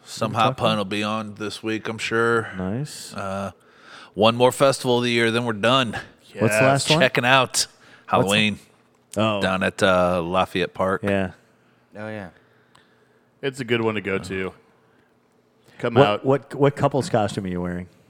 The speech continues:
Speaker 3: Uh, Jeff and I are going as Bert and Ernie. <laughs>
Speaker 2: Negan
Speaker 4: Are you
Speaker 2: and
Speaker 4: really?
Speaker 2: Daryl?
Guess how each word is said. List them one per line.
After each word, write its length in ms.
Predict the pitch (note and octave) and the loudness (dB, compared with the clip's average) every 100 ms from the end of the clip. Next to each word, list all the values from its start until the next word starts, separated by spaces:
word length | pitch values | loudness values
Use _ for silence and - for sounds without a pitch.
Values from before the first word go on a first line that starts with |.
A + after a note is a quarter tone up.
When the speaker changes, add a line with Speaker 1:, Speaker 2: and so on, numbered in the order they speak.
| _ _ _ _ _ _ _ _ _ _ _ | _ _ _ _ _ _ _ _ _ _ _
Speaker 3:
Uh, 240 | F2+ F#2 F2+ | -6 -4 -4
Jeff 260 | - G2+ | -2 -4
and 100 | G#2 | -2
I 60 | F#2+ | -4
are 100 | F#2 | -4
going 360 | F2+ F#2 F#2 E2+ | -6 -8 -8 -10
as 400 | F2 F2+ F2 - _ _ | -10 -10 -10 -14 _ _
Bert 180 | F2 E2 | -8 -8
and 40 | |
Ernie. 180 | B2 G#2 - _ _ | -14 -16 -20 _ _
<laughs> 100 | - - - - - - - - - - D4+ - D4 - - F5 D5+ C#5 - _ _ _ - - - - | -8 -8 -12 -20 -20 -20 -20 -18 -16 -14 -14 -14 -18 -18 -16 -14 -14 -16 -20 _ _ _ -20 -20 -20 -16
Speaker 2:
Negan 300 | F#2+ F#2+ A2 A#2+ | -10 -2 2 4
Speaker 4:
Are 60 | |
you 80 | B2 | 2
Speaker 2:
and 60 | A2+ | 2
Speaker 4:
really? 140 | A2+ | 2
Speaker 2:
Daryl? 280 | A2 A#2 C3+ | 4 4 0